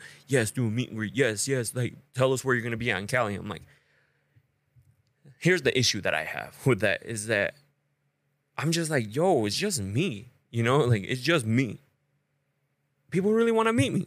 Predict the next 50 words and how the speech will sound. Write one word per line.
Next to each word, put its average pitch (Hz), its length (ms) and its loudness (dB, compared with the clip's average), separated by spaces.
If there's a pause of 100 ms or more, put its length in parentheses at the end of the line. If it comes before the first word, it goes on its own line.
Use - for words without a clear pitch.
Like, 113 260 -8
that's 151 320 -2
weird. 139 460 0 (1400)
I 147 120 0
don't 107 120 2
know. 98 180 0 (140)
You 135 140 2
know, 143 120 4
'cause 131 140 0
I 147 80 4
don't 147 140 -2
see 139 140 0
myself, 127 420 2
like, 107 140 0
as, 98 200 -6
like, 95 520 -8 (380)
a 92 100 -2
TikToker. 110 680 0
When 107 140 -2
people 113 240 -12
call 117 120 -6
me 98 120 -4
a - 20 -6
TikToker, 95 420 -6
it's 80 140 -14
fucking 95 240 -8
weird, 98 220 -6
too. 101 180 -6 (240)
<laughs> 120 220 -4
You 147 220 2
know 135 80 4
what 131 80 2
I - 40 -2
mean? 131 140 -4 (340)
Um, 101 300 0 (1080)
and 110 160 0
so 107 280 6
that's 143 180 2
why 180 100 4
I 160 40 4
was 160 100 0
like, 165 100 0
"Maybe 220 300 4
I'll 208 100 6
just 165 260 -6
go 127 200 6
and, 123 100 2
like, 95 160 -2
hang 110 280 -2
out 113 280 2